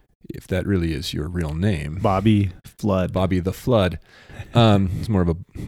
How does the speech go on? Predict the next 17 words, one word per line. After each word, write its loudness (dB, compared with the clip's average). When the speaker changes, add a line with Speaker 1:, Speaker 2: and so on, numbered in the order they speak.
Speaker 1:
boxing 0
name. 0
Um, 6
yeah, 6
we're 6
doing 8
the 8
Mind 4
Virus 2
show 2
today 2
here 0
for -2
you, 4
our -2
beloved 2
listeners. -4